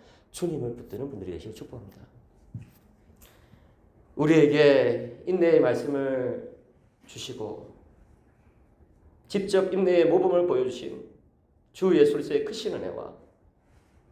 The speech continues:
때가 되었을 때 반드시 열매를 맺게 해주시는 하나님 아버지의 놀라우신 사랑과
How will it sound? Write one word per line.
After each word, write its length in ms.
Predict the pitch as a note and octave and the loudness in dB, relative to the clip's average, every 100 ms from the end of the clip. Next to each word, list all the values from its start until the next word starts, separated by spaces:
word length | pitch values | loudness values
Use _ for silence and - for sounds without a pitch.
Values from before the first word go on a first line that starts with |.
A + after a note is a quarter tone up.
| _ _ _ _ _ - | _ _ _ _ _ 0
때가 240 | F#3+ E3+ | 4 6
되었을 300 | D#3 D3+ D3+ | 6 4 4
때 180 | - E3 | -4 -4
반드시 720 | - - - - C#4 D#4+ C4+ G#3 | -4 -10 -16 -10 -4 -4 0 2
열매를 340 | F#3+ G#3+ G3+ | 6 6 4
맺게 260 | F3+ F3 D3 | 0 0 -2
해주시는 480 | C#3+ - D3 C#3+ | -2 -4 -6 -6
하나님 300 | F#3 F3+ D#3+ | -4 -2 0
아버지의 340 | D3+ C#3+ C#3 C3 | 0 0 -2 -2
놀라우신 420 | C#3 D3 D3 - | 0 0 0 -4
사랑과 440 | - - - - | -8 -10 -10 -14